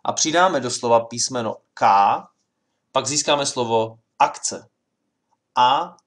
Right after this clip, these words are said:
to je vlastně celá pravá podstata motivace. Motivace rovná se motiv k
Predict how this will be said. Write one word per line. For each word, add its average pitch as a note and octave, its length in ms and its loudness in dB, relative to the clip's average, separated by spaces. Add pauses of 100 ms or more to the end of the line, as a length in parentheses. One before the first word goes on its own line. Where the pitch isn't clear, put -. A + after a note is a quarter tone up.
(160)
to C3+ 140 0
je F3 120 2
vlastně D#3 340 0
celá B2+ 320 -2
pravá A#2+ 340 2
podstata A2+ 420 -6
motivace. G2+ 560 -10 (640)
Motivace F3 680 -2 (100)
rovná B2+ 260 -4
se B2+ 160 -4
motiv B2+ 460 -6
k - 60 -18